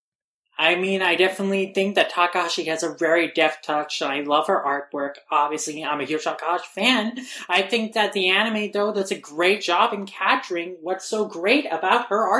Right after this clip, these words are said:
artwork and transplanting that into a moving medium. And yeah, Takahashi is a master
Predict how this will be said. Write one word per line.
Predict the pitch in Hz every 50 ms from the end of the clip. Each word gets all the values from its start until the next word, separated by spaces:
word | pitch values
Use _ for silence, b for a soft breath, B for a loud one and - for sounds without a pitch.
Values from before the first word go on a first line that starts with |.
| 269 -
artwork | - 170 175 175 - - - B B B B B
and | B 214 208 196
transplanting | - - 220 214 220 214 - - 220 214 240 269 269 233 190
that | 180 170 - - -
into | 196 190 - -
a | 214 202
moving | 196 202 214 254 277 311 311 285 214 185 160 160
medium. | 160 151 135 135 131 131 131 - -
And | 214 226 220 220 220 220 -
yeah, | - 247 285 311 302 247 202 -
Takahashi | 220 220 214 208 190 - - - 208 175
is | 160 165
a | 165 156
master | 160 160 170 170 - - - 165 151 147 143 -